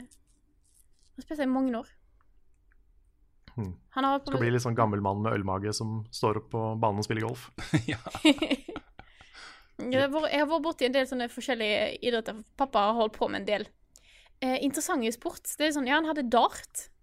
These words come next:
Speaker 1: Jeg vet han spilte mye dart en periode. Eh, mye bowling en annen periode. Eh, som har ført til at vi i familien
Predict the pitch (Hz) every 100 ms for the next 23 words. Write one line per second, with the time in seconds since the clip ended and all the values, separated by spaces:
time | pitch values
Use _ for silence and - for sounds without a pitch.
0 | _ _ _ - 320 285 302 277 294 233
1 | 233 277 - 370 381 415 587 - _ -
2 | - - - _ - - 302 302 311 285
3 | 269 294 214 226 320 403 311 311 269 240
4 | 233 466 - _ _ _ _ _ - 285
5 | 285 285 285 294 294 285 254 262 233 220
6 | 226 254 233